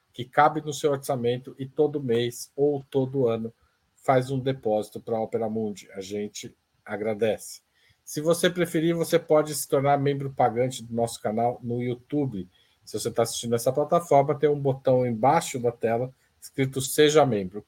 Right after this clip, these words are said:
Clica lá, também tem várias faixas pra você escolher como quer nos apoiar.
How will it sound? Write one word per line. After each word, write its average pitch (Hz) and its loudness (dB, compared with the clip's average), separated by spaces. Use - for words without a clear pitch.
Clica 202 4
lá, 170 8
também 139 2
tem 139 0
várias 123 4
faixas 110 -2
pra 113 -2
você 110 -6
escolher 110 -4
como 127 2
quer 104 0
nos 113 -4
apoiar. 110 0